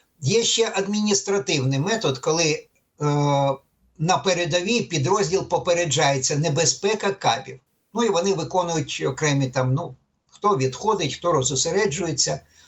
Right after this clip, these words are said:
От, е, таким чином теж пробують зменшити витрати в них. Але найбільш ефективний спосіб поки що один. Постановка радіоперешкод. Яким чином? А, каб орієнтується по сигналам супутникової навігації.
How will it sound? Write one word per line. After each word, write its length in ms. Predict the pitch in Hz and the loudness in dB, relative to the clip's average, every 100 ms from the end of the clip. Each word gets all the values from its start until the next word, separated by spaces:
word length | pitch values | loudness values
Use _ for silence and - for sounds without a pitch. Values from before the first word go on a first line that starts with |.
| - - _ _ _ _ _ _ - | -20 -20 _ _ _ _ _ _ -4
От, 360 | 156 147 135 - | 0 0 0 0
е, 140 | 165 | 0
таким 380 | 170 196 226 214 | 2 0 0 0
чином 320 | - 202 190 | 2 2 0
теж 260 | 139 170 131 | 0 0 0
пробують 440 | - 196 180 170 | 0 0 2 0
зменшити 540 | 139 165 180 - 147 160 | 0 0 0 -2 -2 0
витрати 480 | 160 147 113 - 127 | 0 0 -4 -4 -10
в 60 | |
них. 220 | 135 - - | -10 -10 0
Але 320 | 180 196 170 | 2 2 0
найбільш 720 | 151 180 180 143 175 135 - | 0 0 0 0 0 0 -2
ефективний 680 | 139 131 147 - 247 233 214 | -4 -4 -6 -2 0 0 0
спосіб 520 | - - 202 196 - | -2 0 0 -2 -4
поки 280 | 175 180 185 | -4 -2 0
що 220 | - 170 | 0 0
один. 440 | - 156 135 139 113 _ _ _ _ | -2 -2 0 -2 -4 _ _ _ _
Постановка 680 | - 147 - 175 233 226 180 | -2 -2 0 0 0 0 0
радіоперешкод. 880 | 143 175 170 147 160 156 - 139 127 | 0 0 0 -2 0 0 0 0 0
Яким 360 | 156 - 196 196 | -2 0 -2 0
чином? 420 | - 160 120 117 - _ _ _ _ | 0 0 -4 -6 -16 _ _ _ _
А, 200 | 147 139 | -2 -2
каб 340 | 127 190 226 - | 2 2 2 0
орієнтується 720 | 180 160 156 131 214 214 - | 0 2 0 0 0 0 -2
по 160 | 127 160 | -2 0
сигналам 560 | - 139 165 196 202 143 | 0 0 0 2 2 0
супутникової 760 | 147 - 170 170 143 165 156 | -2 -2 -4 -4 -2 0 0
навігації. 680 | 156 151 131 123 - - - | 0 0 0 -2 -2 -6 -6